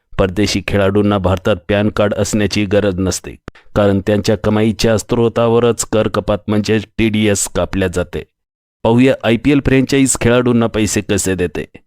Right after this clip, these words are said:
तर मित्रांनो, करार साईन केल्यानंतर खेळाडूंना पैसे हप्त्यांमध्ये दिले जातात. जर एखादी फ्रँचायझी संपूर्ण रक्कम वेळेवर न दिली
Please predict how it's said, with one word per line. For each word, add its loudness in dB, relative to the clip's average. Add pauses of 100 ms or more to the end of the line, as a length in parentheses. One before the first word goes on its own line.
(520)
तर 2
मित्रांनो, 2
करार 0
साईन 0
केल्यानंतर 0
खेळाडूंना 2
पैसे -2
हप्त्यांमध्ये 2
दिले 0
जातात. -4 (560)
जर 2
एखादी 0
फ्रँचायझी 0
संपूर्ण 0
रक्कम 2
वेळेवर 2
न 2
दिली 2